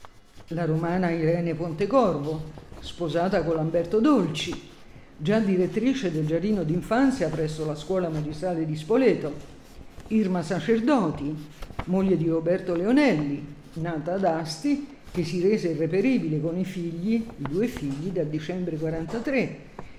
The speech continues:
e Leonora Cesana, nata a Trieste e moglie di Vittorio Principi,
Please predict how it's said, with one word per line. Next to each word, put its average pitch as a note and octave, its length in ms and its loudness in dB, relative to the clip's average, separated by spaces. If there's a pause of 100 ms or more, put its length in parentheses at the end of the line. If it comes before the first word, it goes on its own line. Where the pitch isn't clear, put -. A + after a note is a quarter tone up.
e F#3 100 2
Leonora G#3+ 580 6
Cesana, F#3 800 2 (300)
nata G#3+ 360 2
a F#3 40 0
Trieste B3+ 560 4
e C#4+ 40 6
moglie A#3+ 420 4
di A3 100 2
Vittorio G#3+ 480 0
Principi, E3+ 680 2